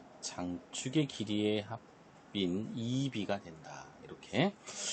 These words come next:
자, 이때 그러면 초점의 좌표 C 제곱을 구하는 공식은 B 제곱 마이너스 A 제곱이다. 자, 이거니까 C 제곱은 칠이죠.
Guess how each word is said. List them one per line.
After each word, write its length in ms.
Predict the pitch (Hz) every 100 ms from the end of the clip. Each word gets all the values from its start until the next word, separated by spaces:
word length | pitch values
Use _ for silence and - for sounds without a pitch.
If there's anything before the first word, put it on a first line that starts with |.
| - -
자, 100 | -
이때 680 | 117 156 - 135 139 190 208 -
그러면 480 | 123 131 139 147 139 - - -
초점의 560 | - 170 - 190 180 160
좌표 480 | 143 - 135 131
C 380 | 127 - 196 196
제곱을 500 | 180 156 127 110 107
구하는 360 | - 101 98 90
공식은 580 | - 92 95 110 160 151
B 220 | - 104
제곱 260 | 104 131 185
마이너스 600 | 180 143 131 127 - 123
A 220 | 95 92
제곱이다. 640 | - 87 80 82 80 76 78 - - - - -
자, 320 | 87 80 76 78 80 - - - - - - - -
이거니까 420 | 110 104 87 85
C 420 | - - 185 196
제곱은 540 | 170 117 98 90 107 -
칠이죠. 680 | - 220 185 98 90 82